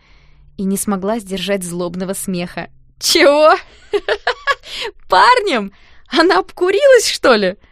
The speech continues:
Они тут же повернулись в мою сторону.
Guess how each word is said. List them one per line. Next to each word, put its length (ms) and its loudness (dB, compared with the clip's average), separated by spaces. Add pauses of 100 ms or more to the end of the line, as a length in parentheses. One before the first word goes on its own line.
(440)
Они 240 -2
тут 200 -8
же 100 -8
повернулись 540 -8
в 40 -14
мою 200 -8
сторону. 480 -12